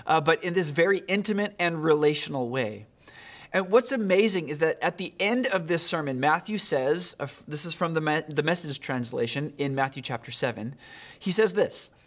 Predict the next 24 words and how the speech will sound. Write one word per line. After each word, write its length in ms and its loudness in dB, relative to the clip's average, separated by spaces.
"When 220 2
Jesus 420 2
concluded 840 -2
this 200 2
address, 600 -4
uh, 240 2
the 240 -2
crowd 720 4
burst 400 6
into 400 -2
applause." 680 -4
They 100 6
had 160 0
never 420 4
heard 260 4
teaching 380 -4
like 220 -6
this. 340 -8
It 160 4
was 180 6
apparent 720 0
that 140 0
he 200 -2
was 300 2